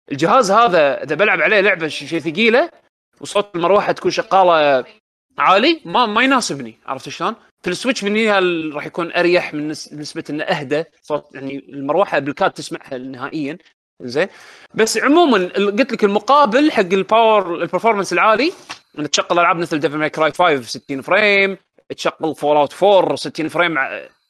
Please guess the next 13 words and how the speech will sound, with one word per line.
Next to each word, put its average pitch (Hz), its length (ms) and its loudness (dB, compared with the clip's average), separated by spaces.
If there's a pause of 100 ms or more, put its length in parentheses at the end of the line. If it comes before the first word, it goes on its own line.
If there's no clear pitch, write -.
(120)
الأمور 208 280 2
هذه 180 420 4
ه-، 123 280 0
تبي 185 220 -6
تشغلها 196 680 0 (200)
على 165 260 2
شكل - 280 -2
محمول، 220 400 0
ال-، - 300 -2
ال-، 175 300 -6
ال-، 185 240 -8
ال-، 170 220 -6 (280)
ال-، 151 120 -4